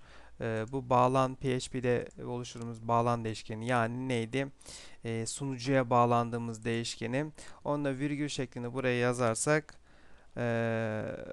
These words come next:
bağlantı yapıp, e, tablomuza kayıt yapabiliyorduk. Şimdi burada çalışmayacak bu kod. Ee, çünkü arkadaşlar, e, localhost'ta bildiğim kadarıyla çalışmıyor. Mesela herhangi bir değişik, e, kişi oluşturalım. Bunun şifresi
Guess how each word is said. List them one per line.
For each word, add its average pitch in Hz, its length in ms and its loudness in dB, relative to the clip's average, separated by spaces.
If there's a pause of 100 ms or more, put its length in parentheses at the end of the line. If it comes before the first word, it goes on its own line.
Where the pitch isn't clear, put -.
(300)
bağlantı 123 680 0
yapıp, 120 400 -6
e, - 380 -18
tablomuza 123 460 -2
kayıt 123 280 -4
yapabiliyorduk. 120 680 -6
Şimdi 147 460 -2
burada 139 460 -2
çalışmayacak 143 680 -4
bu 127 160 -16
kod. 139 260 -2 (720)
Ee, 120 440 -2
çünkü 151 300 -6
arkadaşlar, 127 880 -2
e, 120 260 -4
localhost'ta 127 680 -4
bildiğim 127 260 -6
kadarıyla 117 400 -4
çalışmıyor. 123 480 -8
Mesela 117 320 -6
herhangi 120 400 -2
bir 117 140 -8
değişik, 117 520 -4 (600)
e, 110 440 -8 (1040)
kişi 143 260 -4
oluşturalım. 117 520 -2
Bunun 120 100 -6
şifresi 120 600 -6